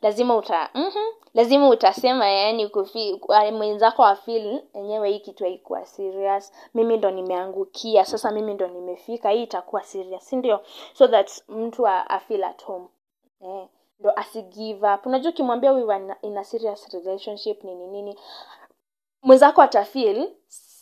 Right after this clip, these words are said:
maybe, sooner or later, unaweza, unaweza amua kumwacha, because maybe unaweza kuwa una feel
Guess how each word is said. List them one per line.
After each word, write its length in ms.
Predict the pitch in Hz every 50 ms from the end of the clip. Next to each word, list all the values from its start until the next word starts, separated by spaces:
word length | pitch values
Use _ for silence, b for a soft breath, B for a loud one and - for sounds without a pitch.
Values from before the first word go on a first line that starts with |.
| _ _ _ _
maybe, 500 | 233 240 254 269 220 226 220 233 294 415 - _ _ _ _ _
sooner 360 | - - - 302 302 302 294
or 100 | 294 285 -
later, 420 | 254 269 285 277 - 262 240 - -
unaweza, 760 | - 240 233 226 214 202 226 220 208 202 202 196 190 190 196 - _ _ _ _ _ _ _ _ _ _ _ _ _ _ _ _ _
unaweza 300 | 226 233 226 220 240 233
amua 200 | 226 254 285 294
kumwacha, 580 | 285 - 233 220 247 285 330 320 - 311 - - 208
because 320 | 202 226 - 285 254 240 240
maybe 320 | 240 247 214 247 220 B B B B
unaweza 340 | 220 226 226 214 208 208 208
kuwa 160 | - 262 240
una 140 | 226 196 185
feel 240 | - - 240 226